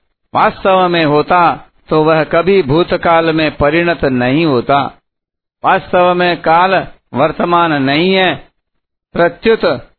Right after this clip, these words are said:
भगवान ही वर्तमान है। तात्पर्य है कि जो प्रतिक्षण बदलता है वह वर्तमान नहीं है, प्रत्युत जो कभी नहीं बदलता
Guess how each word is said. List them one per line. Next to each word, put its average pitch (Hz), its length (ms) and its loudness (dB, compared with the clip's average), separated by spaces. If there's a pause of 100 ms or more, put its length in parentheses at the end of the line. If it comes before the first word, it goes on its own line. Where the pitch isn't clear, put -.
(140)
भगवान 180 600 2 (460)
ही 202 340 2
वर्तमान 147 600 0
है। 127 260 -2 (580)
तात्पर्य 165 560 0
है 175 220 2 (380)
कि 208 120 -2
जो 190 160 2
प्रतिक्षण 202 640 -2
बदलता 160 540 2
है 156 400 0 (240)
वह 165 220 0
वर्तमान 147 680 0
नहीं 120 380 0
है, 190 220 2 (400)
प्रत्युत 170 560 0 (460)
जो 180 160 0
कभी 190 380 2
नहीं 220 280 0
बदलता 170 560 0